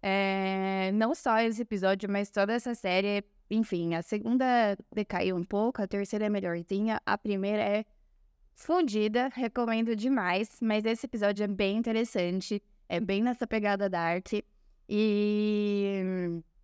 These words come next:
enfim, são episódios super curtinhos, de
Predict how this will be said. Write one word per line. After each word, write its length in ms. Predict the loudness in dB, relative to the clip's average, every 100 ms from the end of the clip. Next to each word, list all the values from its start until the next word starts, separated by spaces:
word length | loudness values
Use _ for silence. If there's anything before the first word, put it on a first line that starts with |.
| _ 0
enfim, 340 | 0 2 2
são 200 | 2 2
episódios 420 | 2 0 0 0
super 280 | -4 -4 -4
curtinhos, 600 | -4 -6 -2 0 0 0
de 300 | 0 0 0